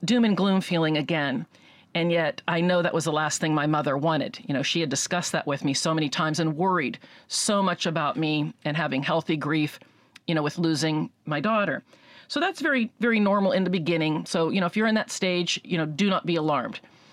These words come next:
Just please, if you need help, reach out to someone. Um, suicidal thoughts are very normal in the beginning stages of, you know, grief, child loss grief.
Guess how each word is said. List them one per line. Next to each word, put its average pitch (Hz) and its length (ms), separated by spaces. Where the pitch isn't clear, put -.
Just 208 280
please, 175 640
if - 180
you 170 320
need 175 240
help, 165 340
reach 175 260
out 160 220
to 175 80
someone. 143 580
Um, 151 420
suicidal 190 600
thoughts - 460
are 160 380
very 151 280
normal 190 420
in 165 80
the 160 60
beginning 160 320
stages 156 600
of, 147 380
you 170 60
know, 147 160
grief, 156 520
child 156 280
loss 143 220
grief. - 340